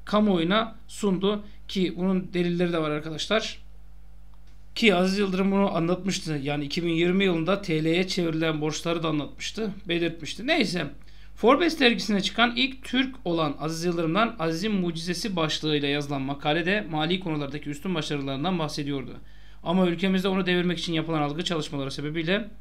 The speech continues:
bunun üstü örtüldü. Yukarıda belirtilen bilgiler ışığında Aziz Yıldırım gerek tesisleşme, gerek sportif başarı, gerekse mali konulardaki başarılarıyla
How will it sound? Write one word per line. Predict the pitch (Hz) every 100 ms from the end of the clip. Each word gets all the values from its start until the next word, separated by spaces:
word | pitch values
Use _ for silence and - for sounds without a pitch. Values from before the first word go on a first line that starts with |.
| - -
bunun | 143 170 147 135 - 175
üstü | 160 - 156 185 185 - - - - - -
örtüldü. | 143 135 135 113 - - - - - - - - - - - -
Yukarıda | 196 190 262 277
belirtilen | 269 254 233 240 247
bilgiler | 233 226 214
ışığında | 208 202
Aziz | 196 180
Yıldırım | 185 185 208 214
gerek | - 170 190 196
tesisleşme, | 175 165 - 156 156 185
gerek | 175 180
sportif | - 180 175 175
başarı, | 156 160 156
gerekse | 156 165 160
mali | 147 147 165 175
konulardaki | 175 156 143 139 160 139
başarılarıyla | 143 160 151 160 151 170